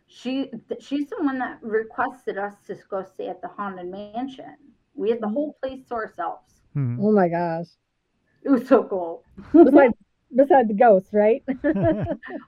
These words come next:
Speaker 1: Oh, no! Oh, it's, I'm all about it. They don't scare me.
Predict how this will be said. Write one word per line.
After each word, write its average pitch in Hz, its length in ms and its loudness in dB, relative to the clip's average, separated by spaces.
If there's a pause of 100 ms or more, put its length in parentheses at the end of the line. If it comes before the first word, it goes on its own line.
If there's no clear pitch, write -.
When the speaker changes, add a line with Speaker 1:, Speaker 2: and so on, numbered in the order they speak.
Speaker 1:
Oh, 359 160 4
no! 311 340 2
Oh, 262 380 4
it's, 196 160 -8 (100)
I'm 285 260 0
all 214 120 0
about 208 300 -2
it. 180 220 -6
They 190 100 -8
don't 269 220 -4
scare 175 260 -12
me. 185 260 -16